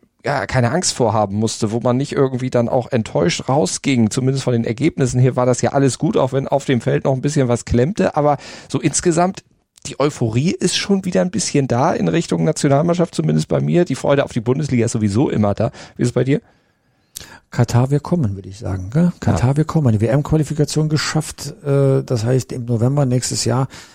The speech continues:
Speaker 2: sehen wir die deutsche Nationalmannschaft bei der großen Fußballmacht, äh, Katar dann spielen. Und das ist doch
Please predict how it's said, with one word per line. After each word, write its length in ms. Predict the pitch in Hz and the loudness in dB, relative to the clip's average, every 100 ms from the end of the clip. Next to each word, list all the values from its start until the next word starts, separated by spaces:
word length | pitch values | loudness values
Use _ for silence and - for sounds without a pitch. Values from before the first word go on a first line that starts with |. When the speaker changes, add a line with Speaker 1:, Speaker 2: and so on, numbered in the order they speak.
| _ | _
Speaker 2:
sehen 260 | - 113 117 | -14 -10 -8
wir 80 | |
die 60 | 117 | -4
deutsche 240 | 110 - | -2 0
Nationalmannschaft 1080 | 104 107 104 101 127 131 120 117 110 - - | 0 -2 -2 2 2 4 2 0 0 -2 -10
bei 120 | 123 110 | -4 -2
der 160 | 113 | -2
großen 460 | 107 117 131 127 117 | -4 -4 -2 0 0
Fußballmacht, 880 | - 139 - 117 113 117 - - - | 0 -2 -2 -4 -4 -8 -10 -12 -8
äh, 80 | 123 | -8
Katar 480 | - 110 110 120 131 | -6 -6 -2 -2 -2
dann 160 | 123 | -2
spielen. 480 | 120 - 131 139 156 | -6 -6 -4 -2 0
Und 160 | 127 123 | 0 -2
das 100 | 117 | -4
ist 160 | 123 | -4
doch 160 | 113 - | -8 -8